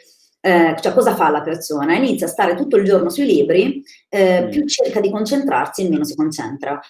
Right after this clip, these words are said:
Speaker 2: Beh.
Speaker 1: Allora, eh, non si sta tutto il giorno sui libri,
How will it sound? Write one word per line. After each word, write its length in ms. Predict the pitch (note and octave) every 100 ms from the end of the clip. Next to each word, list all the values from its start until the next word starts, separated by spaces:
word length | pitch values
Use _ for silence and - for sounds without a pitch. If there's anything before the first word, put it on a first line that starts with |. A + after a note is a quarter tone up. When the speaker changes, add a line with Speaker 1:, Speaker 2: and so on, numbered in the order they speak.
| _
Speaker 2:
Beh. 100 | F#3
Speaker 1:
Allora, 640 | A#3 G3 D3 D3 D3 - _
eh, 180 | F3+ F3
non 200 | A#3+ D4
si 100 | A3
sta 240 | - E3+
tutto 160 | E3 E3+
il 80 |
giorno 160 | D#3 D#3
sui 140 | D3+
libri, 340 | C3+ C#3 -